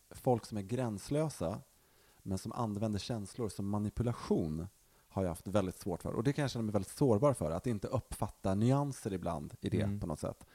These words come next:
Speaker 1: Vilket gör att jag ibland har gått på lite nitar i livet, att folk egentligen bara vill ha, suga ur en och vill ha ens bekräftelse och sånt där.
Speaker 2: Just det.
Speaker 1: Och det, det ligger fortfarande kvar, man blir aldrig av med sånt där liksom. Så jag kan, om någon är så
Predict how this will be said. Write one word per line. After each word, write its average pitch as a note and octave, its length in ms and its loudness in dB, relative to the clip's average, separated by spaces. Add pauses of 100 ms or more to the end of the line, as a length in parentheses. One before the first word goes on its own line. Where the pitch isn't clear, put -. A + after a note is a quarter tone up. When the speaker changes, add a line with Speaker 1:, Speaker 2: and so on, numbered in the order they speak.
(280)
Speaker 1:
Vilket G#2 340 0
gör F#2 200 6
att F#2 160 -2
jag G2 100 2
ibland F2+ 240 4
har F2+ 80 0
gått - 280 0
på - 60 -2
lite F2+ 200 -2
nitar G2 680 2 (480)
i F#2+ 80 2
livet, E2+ 300 0
att E2 120 -6
folk F2 340 2
egentligen F#2+ 760 0
bara E2+ 240 0
vill E2 140 -4
ha, E2+ 200 -2 (280)
suga F#2 400 0
ur F2+ 180 6
en E2 140 2
och E2 80 0
vill D#2+ 60 -2
ha E2 120 2
ens E2 220 -2
bekräftelse - 640 -8
och - 60 -6
sånt E2 140 -8
där. F2 220 -4 (260)
Speaker 2:
Just G2+ 180 -8
det. - 140 -12
Speaker 1:
Och B2 80 4
det, C#3 160 10
det D3+ 200 4
ligger D#3 200 8
fortfarande C#3+ 340 6
kvar, C#3 180 6
man B2+ 140 6
blir C#3 100 10
aldrig B2+ 200 10
av D#3 300 12
med G2 120 4
sånt E2+ 160 -2
där D2+ 160 0
liksom. E2+ 360 -4
Så G#2 80 0
jag A2+ 80 2
kan, C3 200 4
om C3 180 0
någon D3 200 6
är A#2 60 6
så G#2+ 100 0